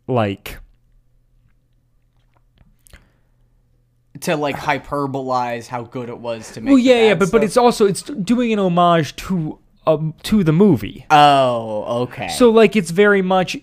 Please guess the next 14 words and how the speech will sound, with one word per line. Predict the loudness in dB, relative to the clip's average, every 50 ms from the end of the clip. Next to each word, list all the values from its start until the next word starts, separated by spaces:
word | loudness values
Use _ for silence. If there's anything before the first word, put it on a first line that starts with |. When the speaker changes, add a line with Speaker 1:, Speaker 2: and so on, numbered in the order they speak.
| _ _
Speaker 1:
in | -6 -2 0 0 0 0 2
that, | 2 2 2 0 -2
like, | 0 0 2 2 2 0 -2 -2
de-, | -2 0
noir | 0 -2 -4 -4 -4 -4 -4 -2 0 0 2 4 4 4 4 2 2
detective, | 0 -4 -6 -8 -4 -2 -2 -2 -2 -2 -6 -4 0 2 2 4 4 2 2 2
Speaker 2:
Mm-hmm. | 2 2
Speaker 1:
like, | 2 2 2 0
we're | -2 0 0
gonna | 0 0 0
talk | -2 -4 -4 0 2 4 4 4 2 0 -6 _ -20 -8
like | -2 0 2 2 0 -2 -4 -2
this. | 0 0 0 0 -4
Speaker 2:
This | -8